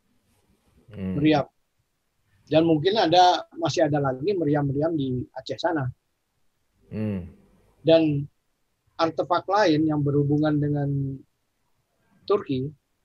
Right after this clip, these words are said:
Speaker 2: itu tidak ada selain meriam.
Speaker 1: Nah, pertanyaan saya berikutnya, Pak, apakah Kesultanan Aceh atau pada umumnya Kesultanan di Nusantara waktu itu belum memiliki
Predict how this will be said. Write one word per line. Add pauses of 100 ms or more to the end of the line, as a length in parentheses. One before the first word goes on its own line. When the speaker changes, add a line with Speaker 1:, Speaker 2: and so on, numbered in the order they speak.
(960)
Speaker 2:
itu
tidak
ada
selain
meriam. (1200)
Speaker 1:
Nah,
pertanyaan
saya
berikutnya,
Pak,
apakah (1400)
Kesultanan
Aceh
atau
pada
umumnya
Kesultanan
di
Nusantara
waktu
itu
belum
memiliki